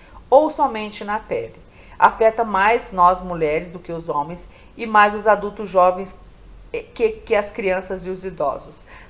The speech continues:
Trata-se de uma doença crônica, gente, em que é importante o tratamento contínuo e monitor-, e monitorizado aí pra poder avaliar a atividade da sua doença.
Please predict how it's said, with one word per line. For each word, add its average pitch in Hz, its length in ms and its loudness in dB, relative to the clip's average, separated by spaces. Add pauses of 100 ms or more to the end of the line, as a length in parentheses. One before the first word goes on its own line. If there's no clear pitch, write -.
Trata-se 240 440 4
de 196 100 -12
uma 202 100 -2
doença 190 360 -4
crônica, 170 480 -4
gente, 143 420 -14
em 175 80 -14
que 180 100 -8
é 180 60 -4
importante 190 640 -10
o - 20 -10
tratamento 180 540 -6
contínuo 220 680 -8
e 226 100 -10
monitor-, 220 540 -4 (100)
e 180 100 -8
monitorizado 185 1080 0
aí 180 180 -8 (300)
pra 202 100 -2
poder 196 280 0
avaliar 190 360 0
a 185 60 0
atividade 175 500 0
da 175 100 -4
sua 175 160 -8
doença. 170 480 -12